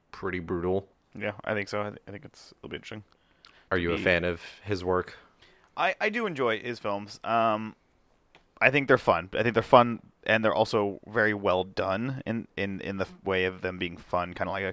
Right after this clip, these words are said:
Speaker 2: popcorn flick. Um, but they also present different things to think about while also just being very, like, surface level enjoyable, but also if you, like, really look into it, "Oh, hey, there's something else going on underneath, underneath the, uh, covers.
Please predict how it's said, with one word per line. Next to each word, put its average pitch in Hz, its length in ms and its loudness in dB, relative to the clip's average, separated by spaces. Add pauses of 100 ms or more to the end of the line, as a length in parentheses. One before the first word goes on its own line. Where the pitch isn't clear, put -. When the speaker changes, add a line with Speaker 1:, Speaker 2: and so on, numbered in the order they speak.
Speaker 2:
popcorn 104 360 -4
flick. 117 280 2 (500)
Um, 101 260 -2
but 98 120 -2
they 95 100 -2 (160)
also 104 360 -2 (280)
present 98 580 -4 (120)
different 107 360 -6
things 98 260 -4
to 98 100 -6
think 98 200 -8
about 95 320 -4
while 95 220 2
also 90 340 -4
just 85 180 -16
being 90 240 -8
very, 90 300 -6
like, 87 280 -8
surface - 480 -6
level 95 240 -2
enjoyable, 98 520 -2
but 98 100 -2
also 87 220 -4
if 87 100 -10
you, 95 60 -6
like, 90 120 -6
really 90 180 -8
look 90 180 -14
into 90 180 -12
it, 95 100 -10
"Oh, 135 140 -2
hey, 113 120 -2
there's 98 100 -10
something 90 180 -10
else 101 140 -4
going 95 200 -6
on 98 120 -4
underneath, 90 300 -10
underneath 98 260 -10
the, 85 280 -12
uh, 69 140 -10
covers. 95 460 -8